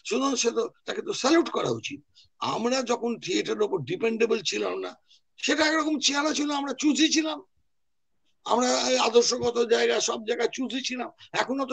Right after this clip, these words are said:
চুজি হলে চলবে না, এখন দেখতে হবে কোনটা নেবে, কোন থিয়েটারটা চলবে। আমি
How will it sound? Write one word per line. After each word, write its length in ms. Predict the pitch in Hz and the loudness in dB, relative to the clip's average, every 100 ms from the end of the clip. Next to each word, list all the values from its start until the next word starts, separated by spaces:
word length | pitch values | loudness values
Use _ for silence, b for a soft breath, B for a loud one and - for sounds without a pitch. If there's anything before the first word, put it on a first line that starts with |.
| - | -4
চুজি 300 | 262 240 262 | -2 0 6
হলে 200 | 254 254 | 6 6
চলবে 360 | 247 233 139 95 | 0 -2 -2 -8
না, 200 | - _ _ _ _ - | -14 _ _ _ _ -8
এখন 280 | - 262 247 | -4 0 2
দেখতে 280 | 247 262 | 0 0
হবে 160 | 262 262 | -2 -2
কোনটা 320 | 254 262 262 | -4 -4 -2
নেবে, 340 | 262 233 117 - - _ _ _ _ _ _ _ _ _ - | 0 0 -2 -8 -18 _ _ _ _ _ _ _ _ _ -6
কোন 280 | 233 269 247 | 0 2 2
থিয়েটারটা 420 | 247 240 240 240 | 0 0 2 2
চলবে। 460 | 262 240 113 - - _ - _ _ - | 4 4 4 -2 -14 _ -20 _ _ -2
আমি 180 | 247 | 0